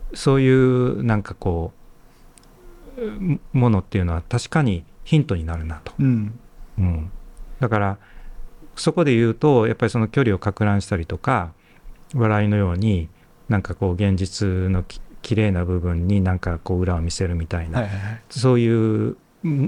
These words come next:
Speaker 1: もののデザインっていうのが多分大事だよね。
Speaker 2: うん、うん。
Speaker 1: で、ここから我々が受け取らないといけないんです。「じゃあ、どういうデザインがあるの？」
Speaker 2: はい。
Speaker 1: って言ったら、例えば、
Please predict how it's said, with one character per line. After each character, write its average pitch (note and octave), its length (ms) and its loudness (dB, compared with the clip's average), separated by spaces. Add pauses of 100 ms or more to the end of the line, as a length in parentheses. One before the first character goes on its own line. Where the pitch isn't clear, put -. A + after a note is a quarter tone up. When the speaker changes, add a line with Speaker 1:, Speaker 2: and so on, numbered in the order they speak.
(160)
Speaker 1:
も C3 240 4
の A2+ 140 4
の A#2+ 260 2
デ G2+ 140 0
ザ A2+ 160 2
イ G2+ 60 2
ン F#2 40 0
っ - 20 -2
て C3+ 120 -2
い - 20 2
う C#3 40 2
の C3 100 2
が G2+ 100 2
多 G#2 180 0
分 G2 200 2
大 E2 200 -2
事 D#2 120 -8
だ C#2+ 80 -8
よ C#2 60 -14
ね。 - 120 -18
Speaker 2:
う C#3 40 0
ん、 C3 40 0 (840)
う - 20 0
ん。 C3+ 40 6
Speaker 1:
で、 A#2 220 2 (360)
こ D#3+ 100 4
こ F3+ 140 -6
か G3+ 160 2
ら C3 180 2
我 C#3+ 160 2
々 C3 200 4
が F#2+ 80 -2
受 F2+ 140 -4
け - 20 -2
取 G#2 120 0
ら G#2 60 4
な F#2 100 2
い E2+ 40 -4
と - 100 -8
い - 20 -10
け - 80 -6
な D#2 80 -2
い C#2 40 -8
ん - 20 -8
で C2 60 -8
す。 - 200 -14 (480)
「じ C#3+ 160 2
ゃ B2+ 260 4
あ、 G2+ 60 -2
ど B2+ 140 2
う B2+ 60 4
い C3 40 4
う B2+ 60 4
デ A#2 100 2
ザ A2+ 160 2
イ G2 40 2
ン F#2 40 0
が F2 320 -4
あ A2 80 0
る G2 140 -2
の？」 A2+ 120 2
Speaker 2:
は B2+ 40 2
い。 - 20 0
Speaker 1:
っ - 20 -2
て - 60 -20 (100)
言 F#2 40 0
っ - 20 -20
た - 160 -4
ら、 F#2+ 100 0
例 A#2 220 2
え C#3 60 4
ば、 G#2+ 180 -2